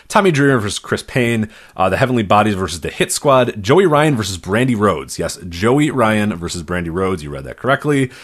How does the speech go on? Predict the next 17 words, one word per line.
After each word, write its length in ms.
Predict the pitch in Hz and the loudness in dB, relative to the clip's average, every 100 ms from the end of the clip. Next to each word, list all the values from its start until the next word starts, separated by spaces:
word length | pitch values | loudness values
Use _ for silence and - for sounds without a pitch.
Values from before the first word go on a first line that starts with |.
| - - - | -20 -6 2
Uh, 80 | |
you 60 | 120 | 4
also 180 | 117 123 | 4 4
got 200 | 110 101 - | 2 0 -8
the, 320 | 101 98 98 | -6 -2 -2
uh, 160 | 82 87 | 0 0
Next 400 | 98 - - - | -2 -2 -8 -4
Gen 460 | 110 95 90 80 | -2 -2 -4 -6
Champion 480 | - 113 87 85 76 | -6 -4 -4 -6 -8
of 140 | 73 - | -10 -8
Global 240 | 92 80 | -8 -8
Force 260 | - 78 85 | -10 -8 -6
Wrestling, 640 | 82 71 71 73 78 80 | -8 -8 -10 -10 -10 -12
top 220 | - 123 - | 0 0 0
of 80 | |
the 60 | 98 | -2
database, 540 | 90 90 85 82 78 | -2 -2 -2 -4 -6